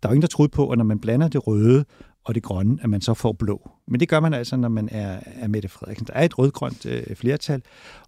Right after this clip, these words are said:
og, øh, det bliver ikke brugt. Øh, og det er jo, øh, konklusionen, øh, øh, på det her.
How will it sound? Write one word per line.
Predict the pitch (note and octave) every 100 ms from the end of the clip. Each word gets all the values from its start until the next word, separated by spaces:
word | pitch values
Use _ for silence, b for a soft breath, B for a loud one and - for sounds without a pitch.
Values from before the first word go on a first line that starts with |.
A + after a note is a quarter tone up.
| -
og, | A2+ A2 G#2+ G#2+
øh, | G2+
det | F#2+
bliver | D#3
ikke | F#3
brugt. | - F3+ - - - -
Øh, | D3 C3
og | C3+
det |
er | F#3+
jo, | G3+ D3+
øh, | B2
konklusionen, | - A#2 A#2 - F3+ F3 D#3+
øh, | B2 - - -
øh, | A#2 A#2
på | -
det | A2+ C#3
her. | C#3+ D3